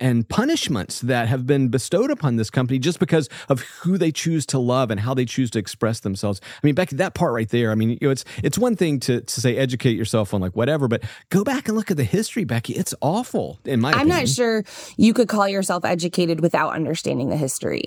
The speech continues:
Speaker 1: Yeah,
Speaker 2: And I
Speaker 1: yeah.
Speaker 2: think that is probably in most areas of our lives. And so
Speaker 1: Yeah.
Speaker 2: I think it's a good point to stop and make is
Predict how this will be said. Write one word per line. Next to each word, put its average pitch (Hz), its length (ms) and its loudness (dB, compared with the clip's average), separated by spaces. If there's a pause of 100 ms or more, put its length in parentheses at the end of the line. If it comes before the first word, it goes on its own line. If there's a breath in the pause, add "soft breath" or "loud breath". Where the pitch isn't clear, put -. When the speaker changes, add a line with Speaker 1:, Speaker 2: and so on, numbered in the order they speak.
Speaker 1:
Yeah, - 80 6
Speaker 2:
And 180 260 4
I 185 100 6
Speaker 1:
yeah. - 100 4
Speaker 2:
think 190 180 4
that 180 240 2
is 175 120 -2
probably 165 640 2 (400 loud breath)
in 208 280 6
most 180 380 2
areas 160 460 2
of 151 100 2
our 147 160 0
lives. 123 500 -4 (120)
And 185 160 6
so 190 100 2
Speaker 1:
Yeah. 175 320 0
Speaker 2:
I 185 100 4
think 185 200 2
it's 170 100 -4
a 170 60 4
good 165 200 2
point 175 280 0
to 170 100 -2
stop 165 320 0
and 160 140 2
make 185 240 0
is 170 260 2